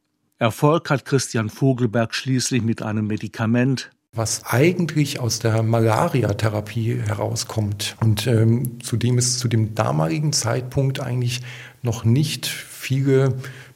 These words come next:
Speaker 2: Berichte in dieser Indikation der Hämosiderose gab. Dieses Medikament hat eigentlich dann wirklich den Durchbruch gebracht, dass wir das stoppen konnten und dass wir das Cortison auch komplett absetzen konnten, ohne dass es erneut zu einer Blutung kam.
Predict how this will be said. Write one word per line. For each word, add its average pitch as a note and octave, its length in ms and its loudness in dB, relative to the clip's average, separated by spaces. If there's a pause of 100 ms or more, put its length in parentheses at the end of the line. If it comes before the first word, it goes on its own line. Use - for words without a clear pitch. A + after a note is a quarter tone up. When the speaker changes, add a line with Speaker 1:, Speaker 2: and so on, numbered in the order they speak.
(120)
Speaker 2:
Berichte C3+ 440 2
in A#2+ 240 2
dieser A#2 260 2
Indikation B2 720 2
der A2 240 2 (240)
Hämosiderose A2+ 840 2
gab. G2 400 -4 (200)
Dieses D3 320 -2
Medikament B2 600 -2
hat A#2+ 120 -6
eigentlich A#2+ 300 -4
dann A#2+ 360 -2 (200)
wirklich A#2+ 340 -4
den A2+ 200 0
Durchbruch B2+ 500 -2
gebracht, A#2+ 400 -6
dass A#2 160 -6
wir A2 80 -2
das G#2+ 220 -4 (500)
stoppen B2+ 460 0
konnten D3+ 460 0
und B2 260 0
dass - 160 -2
wir A2+ 60 2
das A2 300 -2
Cortison A#2 520 -4
auch A2+ 180 -8
komplett B2 420 -4 (160)
absetzen C3+ 600 -2
konnten, C3+ 440 -4 (120)
ohne A#2+ 240 0
dass A#2+ 160 -4
es - 80 -8
erneut A2 300 -2
zu A#2+ 100 -4
einer A2 80 -2
Blutung A2+ 380 -6
kam. G2+ 320 -10